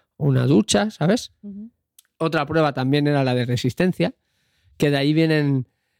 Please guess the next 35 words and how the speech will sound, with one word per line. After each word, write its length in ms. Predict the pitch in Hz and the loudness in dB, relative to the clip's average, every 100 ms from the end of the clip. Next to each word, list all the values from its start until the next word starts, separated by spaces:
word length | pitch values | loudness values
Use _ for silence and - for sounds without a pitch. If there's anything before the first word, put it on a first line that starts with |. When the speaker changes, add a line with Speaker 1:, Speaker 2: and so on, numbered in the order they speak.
| _ | _
Speaker 1:
eh, 640 | 170 143 135 131 127 131 131 | -2 0 0 0 0 0 0
lo 100 | 139 | 0
que 60 | 143 | -2
antiguamente 520 | 135 165 170 160 156 | -2 -2 0 0 -2
se 120 | 156 | -2
llamaba 380 | 151 147 147 143 | -2 0 0 0
vueltas, 580 | 139 185 185 190 269 _ _ _ _ _ | 2 0 0 -4 -4 _ _ _ _ _
cogen 400 | 151 147 156 156 - | -4 0 0 0 0
en 160 | 147 | 2
una 180 | 160 165 | 4 2
máquina, 560 | 160 160 151 143 131 123 _ _ _ | 0 -2 -2 -2 -4 -6 _ _ _
tiene 360 | 165 160 170 175 | 0 2 2 2
unas 280 | 165 147 131 | 2 2 0
lijas, 560 | 131 123 226 - - _ _ _ _ - | -4 -2 -4 -6 -18 _ _ _ _ -2
entonces 220 | 143 139 143 | 0 0 -2
esa 120 | 156 | 0
lija 240 | 165 175 | 0 0
se 120 | 202 151 | 0 0
va 120 | 143 | 2
moviendo. 560 | 139 123 120 135 220 - _ _ | 2 2 2 2 0 -4 _ _
Speaker 2:
Ujú. 280 | 233 226 269 - - | -12 -10 -10 -12 -6
Speaker 1:
¿Vale? 120 | 147 | -2
Es 60 | |
una 100 | 156 | 0
máquina 260 | 123 123 127 | -2 -2 -2
pequeñita 560 | 123 143 202 240 269 208 | -2 2 2 2 0 0
y 40 | |
se 100 | 147 | 0
va 100 | 147 | 0
moviendo. 220 | 135 123 | 0 0
Ponen 260 | 131 156 160 | 0 0 2
un 140 | 151 | 2
trozo 320 | 147 165 - | 2 0 0
de 200 | 127 120 | -2 -2
pa-, 220 | 120 117 | -4 -6